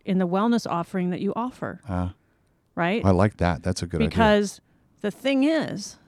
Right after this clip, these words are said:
Speaker 1: that when people take care of themselves, they go to the doctor less.
Speaker 2: Hmm.
Speaker 1: And when they go to the doctor less, the company doesn't pay as much for health care.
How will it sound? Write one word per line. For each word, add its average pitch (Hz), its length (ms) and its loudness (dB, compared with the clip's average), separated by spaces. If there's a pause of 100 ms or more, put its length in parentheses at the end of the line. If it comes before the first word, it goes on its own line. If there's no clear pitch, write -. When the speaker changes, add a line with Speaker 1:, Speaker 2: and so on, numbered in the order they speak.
(160)
Speaker 1:
that 208 160 0
when 226 120 0
people 269 260 2
take 240 240 -2
care 269 200 2
of 277 80 2
themselves, 190 500 0
they 214 120 -2
go 240 120 2
to 247 60 4
the 208 100 0
doctor 214 420 -2
less. - 460 -8 (480)
Speaker 2:
Hmm. 82 120 -4
Speaker 1:
And 226 80 8
when 240 100 8
they 240 100 6
go 254 100 6
to 240 80 8
the 220 80 4
doctor 247 480 4
less, 202 320 2
the 214 120 -6
company 226 360 -2
doesn't 202 280 -2
pay 254 220 0
as 233 100 0
much 202 220 -4
for 202 120 -6
health 254 280 -4
care. - 340 -12